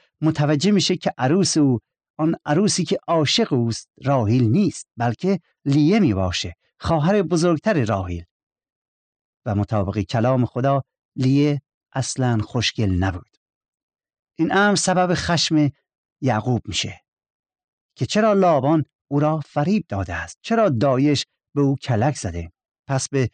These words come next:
لابان می‌گوید: "چرا مرا فریب دادی؟ چرا این کار را کردی؟ من هفت سال تمام جان کندم تا راهی رو بگیرم و حالا بعد از هفت سال تو به من خیانت کردی و لیه را به من به زنی دادی."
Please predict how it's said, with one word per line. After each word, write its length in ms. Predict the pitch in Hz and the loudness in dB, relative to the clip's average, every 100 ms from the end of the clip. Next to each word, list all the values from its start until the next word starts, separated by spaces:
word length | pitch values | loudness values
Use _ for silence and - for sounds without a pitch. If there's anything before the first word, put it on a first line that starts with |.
| _ 131 | _ -2
لابان 360 | 135 123 156 | 0 2 2
می‌گوید: 300 | 147 139 143 _ _ - | 2 2 -2 _ _ -6
"چرا 340 | 220 262 226 | 0 4 4
مرا 240 | 170 151 | 4 2
فریب 340 | 127 143 120 101 | 0 0 -2 -2
دادی؟ 380 | 104 95 87 - _ _ | -6 -6 -8 -10 _ _
چرا 300 | - 220 277 | -4 2 4
این 140 | 247 160 | 4 2
کار 240 | 143 110 | 2 0
را 120 | 101 | 0
کردی؟ 420 | 90 95 82 85 - _ _ - | -4 -6 -8 -10 -14 _ _ -4
من 240 | 190 151 - | -2 -2 0
هفت 300 | 233 233 _ | 0 0 _
سال 460 | - 208 214 190 | -6 0 2 2
تمام 400 | 165 165 175 175 | 0 0 2 2
جان 340 | 120 170 240 214 | 2 2 2 2
کندم 400 | 208 208 220 175 - _ | 2 2 2 0 -6 _
تا 180 | - 202 | -2 0
راهی 380 | 170 185 175 233 | 2 2 4 2
رو 180 | 175 101 | 0 -2
بگیرم 460 | 98 101 90 82 - _ _ - | -2 -2 -2 -6 -12 _ _ -6
و 100 | 123 | -2
حالا 320 | 123 127 180 - _ - | 2 2 2 -2 _ -2
بعد 220 | 190 180 | 0 2
از 160 | 156 | 0
هفت 240 | - 202 - | 0 -2 0
سال 160 | 220 | 0
تو 180 | 170 208 | 0 -2
به 120 | 175 | 0
من 160 | 160 202 | 2 2
خیانت 560 | - 139 127 110 190 - | 0 0 2 2 0 0
کردی 380 | 208 196 214 - - - | 0 2 0 -2 -20 -2
و 80 | 180 | 0
لیه 360 | 180 190 233 | 2 4 4
را 140 | 262 156 | 4 2
به 120 | 117 | 2
من 280 | 113 98 95 _ _ 131 | 0 -2 -4 _ _ -4
به 100 | 120 | -2
زنی 260 | 117 104 | 0 0
دادی." 440 | 98 98 92 87 | 0 -2 -4 -10